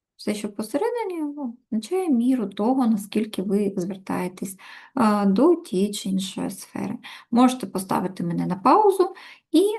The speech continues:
зараз зробити це на аркуші. Тепер, коли ви проставили свої оцінки, нам потрібно на них подивитись, і, а, працюючими сферами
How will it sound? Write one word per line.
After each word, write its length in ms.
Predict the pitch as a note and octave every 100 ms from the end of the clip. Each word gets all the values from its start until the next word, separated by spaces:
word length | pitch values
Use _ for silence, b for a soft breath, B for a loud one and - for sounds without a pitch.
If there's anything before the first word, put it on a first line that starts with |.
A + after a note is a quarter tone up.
| -
зараз 480 | - G3+ A3+ B3+ -
зробити 520 | A3+ F3 F3+ G3 F#3+
це 460 | F3 - F3+ F#3 F#3+ -
на 140 | F3+ E3
аркуші. 580 | - _ G#3+ - A3 - _ _ - - _ _ _ _ _ _ _ _ _ _ _ _ _ _ _ _ _ _ _ _ _ _ _ _
Тепер, 320 | G3 E4+ F#4+
коли 160 | F#4 E4
ви 100 | C#4+
проставили 520 | A3+ - C#4+ E4+ B3+
свої 360 | - G#3 A3
оцінки, 580 | A3+ - - E3 E3+ A3
нам 280 | C4+ D4 D#4+
потрібно 360 | - D4+ C#4+ A#3+
на 200 | A#3 A#3
них 200 | A3+ -
подивитись, 760 | G#3+ A3+ F4+ G4+ D#4 - - -
і, 360 | D#4 C#4+ B3
а, 220 | A#3 A3+ A3
працюючими 760 | A3+ A3 F4+ F#4+ F4 - G3
сферами 640 | F#3+ - F#3+ F#3 A3 D#4